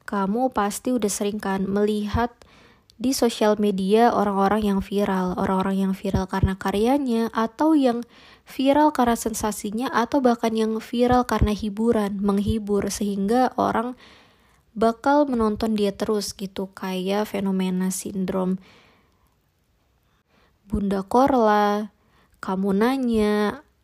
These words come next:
Alif, siapa tuh? Dylan Chapmack gitu ya. Nah, mereka itu sebenarnya orang-orang yang menghibur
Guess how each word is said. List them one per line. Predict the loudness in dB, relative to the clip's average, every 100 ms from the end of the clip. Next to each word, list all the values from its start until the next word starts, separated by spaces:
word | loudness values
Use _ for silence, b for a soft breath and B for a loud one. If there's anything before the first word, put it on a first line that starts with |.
| -8
Alif, | -4 -2 -2 -2 -2 0 0 -2
siapa | -6 -6 -4 -4
tuh? | -2 0 -2 -4 b b b b _ _ _ -8
Dylan | -2 2 2 0 -2 -2 -2 -2 -4
Chapmack | -4 -4 -6 -4 -6 -8 -10
gitu | -10 -6
ya. | -6 -6 -12 b -4
Nah, | -2 -2
mereka | -2 -2 -2 0
itu | 0 0 0 0
sebenarnya | -2 -4 -2 0 0 0 0 0
orang-orang | 2 0 -2 -2
yang | -2
menghibur | 0 0 -2 -2 0